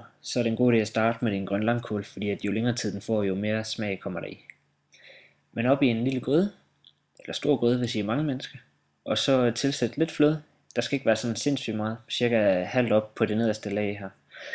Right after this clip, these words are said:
til at starte med. Og så, øh, riv noget muskatnød ud over, og så bare lad det stå ved helt svag varme, imens du venter på alle de andre ting også.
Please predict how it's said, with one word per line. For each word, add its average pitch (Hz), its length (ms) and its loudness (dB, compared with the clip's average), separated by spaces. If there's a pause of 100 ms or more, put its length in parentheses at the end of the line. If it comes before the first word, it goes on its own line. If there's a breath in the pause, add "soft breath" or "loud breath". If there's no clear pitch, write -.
(220 loud breath)
til 110 80 2
at 101 80 0
starte 110 340 0
med. 107 100 -4 (1700 loud breath)
Og 110 160 -6
så, - 160 0
øh, 104 580 4
riv 120 120 2
noget 101 180 0
muskatnød 127 500 0
ud 127 100 0
over, 127 180 -4 (460)
og - 80 -8
så - 140 -6
bare 110 120 4
lad 107 100 4
det 98 80 -4
stå 120 180 2
ved 107 120 0
helt 120 200 0
svag 110 240 0
varme, 107 280 -2 (260)
imens 101 280 -6
du 101 80 -10
venter 101 280 -2
på - 180 -6
alle 92 220 -2
de 92 100 -2
andre 95 160 -4
ting 90 260 -8
også. - 220 -16